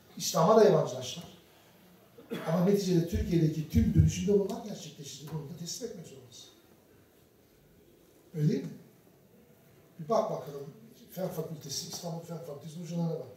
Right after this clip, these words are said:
Cahit Arf. Cahit Arf işte parada da onun da resmi var. Ben onu da söyledim. Çünkü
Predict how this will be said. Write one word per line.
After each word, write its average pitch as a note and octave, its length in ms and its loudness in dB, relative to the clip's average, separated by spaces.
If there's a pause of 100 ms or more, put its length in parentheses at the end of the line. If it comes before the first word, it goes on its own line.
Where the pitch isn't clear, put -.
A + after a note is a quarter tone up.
(100)
Cahit G#3+ 320 2
Arf. - 220 -2 (1800)
Cahit F3 280 -6
Arf G3 200 -10
işte - 240 -14
parada E3+ 300 0
da G3+ 40 -4
onun G3+ 180 -4
da E3+ 80 -4
resmi C#3 280 -10
var. C3+ 80 -12
Ben D3+ 180 -8
onu A3+ 80 -6
da - 40 -8
söyledim. C3+ 420 -12 (720)
Çünkü C#3 340 -16